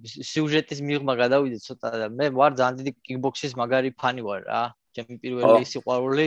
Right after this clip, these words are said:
Speaker 1: კიკბოქსი იყო და კიკბოქსით დავიწყე ვარჯიში და, ა,
Speaker 2: ხო.
Speaker 1: ჩხუბი და ყველაფერი, ნუ, კიკბოქსის გიჟი ვარ მაგარი და შენ თქვი, რომ კიკბოქსი უყურებდი თავიდან, არც კი იცოდი განსხვავება M M A-ს და კიკბოქსის შორის. შენი საყვარელი
Speaker 2: ხო.
Speaker 1: კიკბოქსი ორი ვინ არის?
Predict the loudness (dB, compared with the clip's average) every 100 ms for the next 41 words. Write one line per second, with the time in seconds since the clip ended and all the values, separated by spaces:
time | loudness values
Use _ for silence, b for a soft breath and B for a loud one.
0 | 0 -6 -8 -8 -8 -4 -4 -4 -6 0
1 | 2 2 -4 -10 -10 -12 -6 -4 -2 -4
2 | -6 0 0 -2 -10 -10 -4 -2 -2 _
3 | B B B B B _ -8 -6 0 4
4 | 4 2 -4 0 0 2 -2 -2 -4 -6
5 | _ -10 -8 -4 -4 -2 -4 -2 -2 -2
6 | -2 -2 -4 -2 -2 -2 0 0 -2 -6
7 | -6 0 0 0 -4 -4 -6 -4 -2 -2
8 | -6 -6 -4 -2 0 -2 -4 -8 -6 -8
9 | _ -6 -2 -2 0 -2 0 -4 -4 -6
10 | -6 -6 -8 -8 -10 -4 -2 2 4 6
11 | 4 2 -2 -4 0 0 0 -4 -6 -10